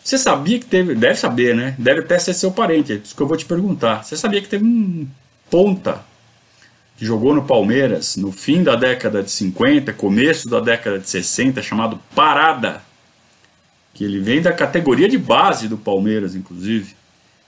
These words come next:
É prata da casa, foi um prata da casa. Jogou no Palmeiras por uns dois, três anos. É teu vô?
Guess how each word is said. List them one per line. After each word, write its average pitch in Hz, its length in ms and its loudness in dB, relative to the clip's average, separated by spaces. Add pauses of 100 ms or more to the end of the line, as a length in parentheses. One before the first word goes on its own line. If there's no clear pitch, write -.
É - 100 -18
prata - 460 -2
da 196 120 -2
casa, 123 440 -2
foi 156 280 -2
um 127 80 -2
prata 147 300 -4
da 123 100 -6
casa. 110 500 -2
Jogou 113 320 -2
no 170 80 0
Palmeiras 160 480 0
por 170 200 -6
uns - 420 -6 (880)
dois, 185 260 0
três 156 260 -2
anos. 120 460 -4 (880)
É - 80 0
teu 120 220 2
vô? 156 400 4